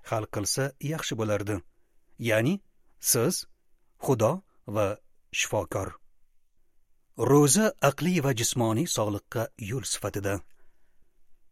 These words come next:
Xudo bizga yer yuzida yashayotgan chog'imizda foydalanishimiz mumkin bo'lgan bir qancha ajoyib kalitlar berdi. Xudoning kalomini o'qish va gapirish, Xudoni ulug'lash,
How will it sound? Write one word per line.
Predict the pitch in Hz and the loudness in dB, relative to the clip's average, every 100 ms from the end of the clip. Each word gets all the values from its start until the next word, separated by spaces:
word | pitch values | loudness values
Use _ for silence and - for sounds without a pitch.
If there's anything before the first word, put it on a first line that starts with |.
| _ | _
Xudo | - 143 135 | 0 4 4
bizga | 117 120 110 214 185 | 4 0 0 2 0
yer | - 131 185 | 0 0 2
yuzida | 160 143 165 | 0 -2 0
yashayotgan | 165 156 147 - 143 | 2 2 0 0 0
chog'imizda | 120 127 117 113 104 131 - | 2 0 0 -2 0 -2 -2
foydalanishimiz | - 135 147 170 185 185 165 | 0 0 2 0 0 0 -2
mumkin | 135 139 - 165 | 0 0 0 -2
bo'lgan | 120 110 113 131 139 - _ _ | 0 -2 -2 -2 -4 -10 _ _
bir | 104 131 170 | -2 0 2
qancha | 139 113 143 | 0 -2 -2
ajoyib | 113 107 101 101 - - - | -2 -2 -4 -4 -8 -20 -20
kalitlar | - 113 113 120 101 | -6 -4 -4 -6 -6
berdi. | 95 98 110 95 - _ _ - _ _ _ _ _ - | -6 -6 -6 -8 -12 _ _ -20 _ _ _ _ _ -2
Xudoning | 170 165 175 190 190 | 2 6 8 8 4
kalomini | 147 139 131 147 - | 2 4 4 0 0
o'qish | 127 - 127 - | -4 -2 -4 -2
va | 113 | -4
gapirish, | 107 107 101 104 107 - - _ - - - | -2 -4 -2 -4 -4 -6 -12 _ -20 -20 -8
Xudoni | - 135 123 120 - | 0 4 4 4 -2
ulug'lash, | 131 104 95 104 | -4 -4 -4 -6